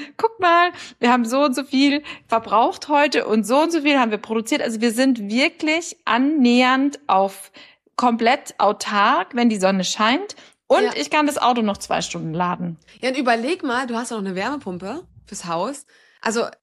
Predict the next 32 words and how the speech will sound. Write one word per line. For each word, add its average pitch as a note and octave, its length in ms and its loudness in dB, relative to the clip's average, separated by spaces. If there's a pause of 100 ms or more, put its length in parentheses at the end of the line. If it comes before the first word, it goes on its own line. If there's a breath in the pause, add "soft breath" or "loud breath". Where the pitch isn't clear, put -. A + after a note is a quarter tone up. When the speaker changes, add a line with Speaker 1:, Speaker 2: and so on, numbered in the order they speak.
Speaker 2:
das A3 260 -4
ist C#4+ 160 -4
schon D#4 220 -4
sehr, C#4+ 180 -2
sehr, C#4+ 180 -4
sehr D4 160 -4
smart. D4 440 -4
Also G#3+ 160 -6
das A3+ 260 -6
soll A#3 140 -4
man C4+ 160 -6
sich A3+ 100 -10
wirklich A#3+ 240 -12
überlegen. C4 360 -6
Und A3 100 -6
dann G3+ 80 -6
kriegst - 200 -14
du B3 60 -8
auch B3+ 40 -6
noch C4 100 -6
fünfzig A#3+ 360 -10
bis A#3+ 140 -12
siebzig - 320 -14
Prozent A#3 320 -8
wieder G#3+ 140 -2
erstattet - 480 -6
von G#3 100 -10
den F3+ 160 -6
Kosten. F#3 480 -8 (380 loud breath)
Speaker 1:
Das G3 260 -6
Speaker 2:
Schon G#4 240 -2
krass. - 380 -8